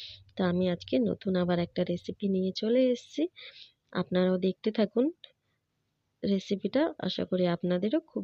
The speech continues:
ভালো লাগবে। তো আমি আজকে বানাচ্ছি তন্দুরি চিকেন, তার জন্য আমি এখানে চিকেনের চারটে লেগ পিস নিয়ে নিয়েছি, কেটে ধুয়ে একদম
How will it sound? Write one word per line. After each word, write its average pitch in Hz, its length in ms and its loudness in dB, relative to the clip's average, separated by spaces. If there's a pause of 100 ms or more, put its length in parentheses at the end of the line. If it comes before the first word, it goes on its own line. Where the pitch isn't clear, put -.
ভালো 175 280 0
লাগবে। 170 380 -2 (580)
তো - 100 -4
আমি 190 280 2
আজকে 196 240 -2
বানাচ্ছি 180 480 -2
তন্দুরি 196 600 0
চিকেন, 202 400 -2 (720)
তার 170 220 -2
জন্য 185 220 0 (120)
আমি 196 180 0 (120)
এখানে 185 340 0 (180)
চিকেনের 202 540 -2 (600)
চারটে - 360 -2
লেগ 185 300 2
পিস 185 260 -4
নিয়ে 170 220 -2
নিয়েছি, 170 480 -4 (880)
কেটে 185 280 4
ধুয়ে 190 260 2
একদম 185 320 0